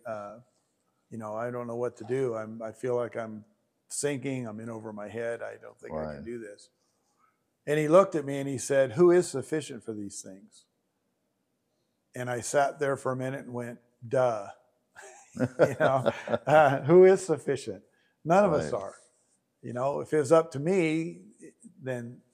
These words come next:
Speaker 1: you know, my bad. But anyway, uh,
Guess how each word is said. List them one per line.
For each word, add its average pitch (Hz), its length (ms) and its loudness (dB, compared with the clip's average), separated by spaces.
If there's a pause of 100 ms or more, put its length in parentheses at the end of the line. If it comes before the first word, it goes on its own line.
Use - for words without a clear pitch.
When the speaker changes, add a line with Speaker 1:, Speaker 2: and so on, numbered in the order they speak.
(420)
Speaker 1:
you 117 80 -16
know, 107 140 -14
my 123 220 -2
bad. 131 340 2
But 151 140 4
anyway, 151 500 4 (680)
uh, 143 440 6